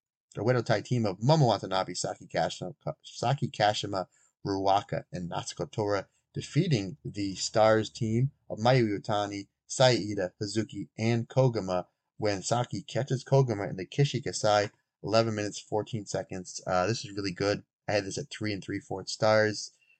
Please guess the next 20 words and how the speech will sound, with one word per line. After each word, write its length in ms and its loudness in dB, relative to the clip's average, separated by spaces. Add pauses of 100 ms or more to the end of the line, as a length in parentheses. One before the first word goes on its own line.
(200)
Uh, 80 -16 (220)
I 120 0
like 400 2
how 340 6
you 120 -4
kind 220 2
of 60 2
figured 180 4
the 60 -6
Stars 280 2
team 180 0
would 80 -4
get 120 -4
the 80 -6
win 240 -4
here 160 -2
because 400 -8 (160)
you 160 -8
have 340 4 (420)
Mayu, 520 2